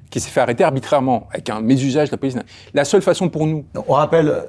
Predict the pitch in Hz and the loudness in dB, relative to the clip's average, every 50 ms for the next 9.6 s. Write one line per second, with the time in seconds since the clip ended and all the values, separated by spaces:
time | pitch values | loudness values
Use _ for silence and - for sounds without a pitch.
0 | - - 117 - - - - - 107 104 - - - - 110 104 - - 113 101 | -12 -14 -14 -14 -16 -18 -16 -14 -12 -10 -10 -10 -10 -10 -10 -10 -6 -6 -8 -8
1 | - 90 - 107 101 110 110 - 131 135 151 160 143 110 - - 120 113 110 107 | -6 -4 -2 2 2 2 2 4 4 2 4 2 0 -2 0 0 0 0 2 0
2 | 101 101 113 110 113 110 104 107 - 110 117 123 143 143 - - 135 131 127 127 | 0 0 0 -2 -2 0 0 2 2 4 4 4 2 2 0 -2 -2 0 0 2
3 | 123 127 120 117 143 143 131 160 170 165 156 - 131 123 143 139 131 127 117 120 | 2 0 2 2 2 2 4 4 6 6 6 4 4 4 4 4 2 2 2 2
4 | 147 156 160 160 151 127 - - 139 127 120 - - - - 107 - - 151 143 | 2 2 4 4 2 0 2 2 2 2 2 0 -4 -10 -8 -8 -4 -2 0 0
5 | 147 139 - 110 113 110 101 110 - - 135 127 117 - 104 - 117 110 110 110 | 0 0 0 -2 -2 -2 -4 -6 -4 0 0 0 0 0 -2 -4 -4 -8 -8 -8
6 | - - 180 208 233 - - 123 131 127 - 127 113 110 - 127 120 113 - 110 | -6 0 2 2 2 2 -2 -2 -4 -4 -4 -4 -8 -4 -4 -4 -4 -2 -4 -6
7 | - - 110 - - 104 - 117 101 - 131 135 139 139 123 107 104 110 98 - | -4 -4 -8 -8 -10 -12 -12 -12 -4 0 2 4 4 4 2 2 0 -4 -6 -6
8 | - - 120 117 123 123 113 107 107 107 104 101 101 - 98 104 107 107 107 101 | -8 -6 -4 -2 -2 -2 0 -2 -2 -2 -2 -4 -4 -4 -6 -8 -10 -8 -8 -8
9 | 104 104 101 110 113 - - 135 120 123 135 139 | -6 -6 -8 -8 -8 -6 -6 -2 0 0 0 0